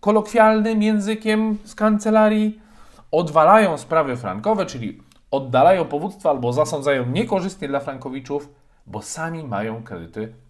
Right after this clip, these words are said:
złotówkowe. Oczywiście to nie jest powszechne zjawisko, no bo dziewięćdziesiąt siedem do trzech procent pokazuje, że powszechne jest to, że frankowicze wygrywają w sądach, ale są takie przypadki i powszechnie się o tym mówi.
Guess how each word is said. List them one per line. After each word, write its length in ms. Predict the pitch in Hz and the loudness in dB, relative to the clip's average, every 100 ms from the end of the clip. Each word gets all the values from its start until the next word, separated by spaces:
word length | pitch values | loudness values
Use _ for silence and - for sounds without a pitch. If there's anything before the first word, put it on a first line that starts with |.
| - | -20
złotówkowe. 580 | 95 110 123 - - - | -14 -12 -12 -12 -12 -6
Oczywiście 380 | 233 359 - 135 | -6 -6 -10 -10
to 100 | 113 | -8
nie 100 | 110 | -10
jest 140 | - | -10
powszechne 380 | 135 - 175 165 | -12 -10 -6 -6
zjawisko, 360 | 190 240 220 127 | -4 -4 -4 -6
no 80 | |
bo 80 | 107 | -4
dziewięćdziesiąt 540 | 107 165 175 185 180 175 | -4 -2 -2 -4 -4 -4
siedem 240 | 180 170 | -4 -2
do 100 | 143 | -2
trzech 300 | - 180 175 | 4 6 6
procent 400 | 160 170 185 180 - - | 2 -2 -2 -6 -12 -12
pokazuje, 340 | - 147 165 151 | -6 -2 0 0
że 100 | 135 | 0
powszechne 600 | 123 156 - 190 - 127 | 2 2 6 4 4 -4
jest 140 | 110 | -6
to, 80 | - | -6
że 120 | 139 | -6
frankowicze 480 | 139 151 147 160 160 | -4 -6 -6 -8 -8
wygrywają 380 | 165 185 208 190 | -6 -2 0 -2
w 40 | |
sądach, 280 | 180 160 156 - - - | -4 -4 -6 -8 -20 -16
ale 180 | - 120 | -6 -4
są 220 | 123 240 | 0 0
takie 240 | 247 214 214 | 0 -2 -2
przypadki 760 | - 196 180 175 170 151 135 | -6 0 2 2 -6 -10 -8
i 40 | 127 | -8
powszechnie 580 | 123 117 196 196 185 127 | -6 -4 -2 -2 -4 -8
się 160 | 117 | -6
o 40 | 101 | -8
tym 180 | 90 | -10
mówi. 400 | 120 196 175 160 | -6 -6 -4 -8